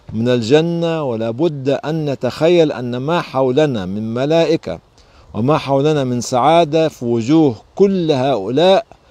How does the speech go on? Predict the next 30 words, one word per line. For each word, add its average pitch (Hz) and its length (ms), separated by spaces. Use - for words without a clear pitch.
الأحياء 147 1080
في 117 240
هذا 127 280
المكان 143 540
هم 135 340
يتمتعون 139 920
بمقعدهم 123 880
من 123 80
الجنة. 101 420
We 139 100
have 190 280
to 185 240
realize 156 500
and 113 320
feel 139 300
that, 90 100
uh, 104 260
everyone 196 560
here 87 260
is 135 160
enjoying 156 600
himself 156 640
and 123 200
himself, 156 640
looking 147 380
at 113 200
his 123 200
place 170 440
in 107 200
heaven, 180 800